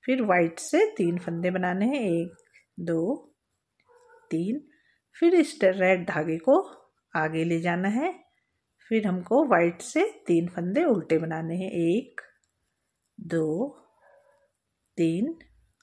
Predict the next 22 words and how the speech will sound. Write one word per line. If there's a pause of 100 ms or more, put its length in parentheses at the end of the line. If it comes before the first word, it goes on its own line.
(540)
ठीक
है, (680)
ये
देखिए, (280)
ये
इस
तरह
से
दिखने
लग
जाता
है। (560)
फिर
इस
धागे
को
अपनी
साइड
लाके
इधर
छोड़
देंगे